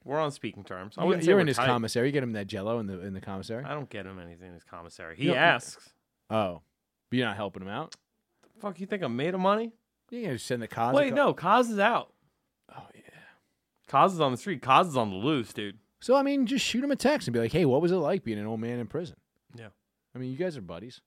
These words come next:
Speaker 1: Well, I'll text him.
Speaker 2: You and the Cos.
Speaker 1: I'll let you know
Speaker 2: You
Speaker 1: next
Speaker 2: still book
Speaker 1: week.
Speaker 2: him at Brooklyn Comedy Club all the time.
Speaker 1: I mean,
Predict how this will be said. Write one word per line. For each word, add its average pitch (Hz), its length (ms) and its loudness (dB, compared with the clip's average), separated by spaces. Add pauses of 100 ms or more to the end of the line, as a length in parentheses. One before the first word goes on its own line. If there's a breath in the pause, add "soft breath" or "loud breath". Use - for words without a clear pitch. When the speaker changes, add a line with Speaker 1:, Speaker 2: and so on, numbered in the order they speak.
(120)
Speaker 1:
Well, 117 140 -10
I'll 107 100 -10
text - 260 -20
him. 101 80 -20 (100)
Speaker 2:
You 113 160 -6
and 98 80 -8
the 92 60 -10
Cos. 101 400 -10
Speaker 1:
I'll 110 120 -12
let 110 160 -14
you 113 60 -12
know 104 60 -10
Speaker 2:
You 101 60 -10
Speaker 1:
next 135 80 -4
Speaker 2:
still 170 120 4
book 139 100 4
Speaker 1:
week. 143 100 2
Speaker 2:
him 143 80 -2
at 120 80 -2
Brooklyn 131 220 -6
Comedy 123 260 -8
Club 87 220 -10
all 95 140 -8
the - 60 -20
time. 113 180 -16 (160)
Speaker 1:
I 123 120 -6
mean, 120 480 -4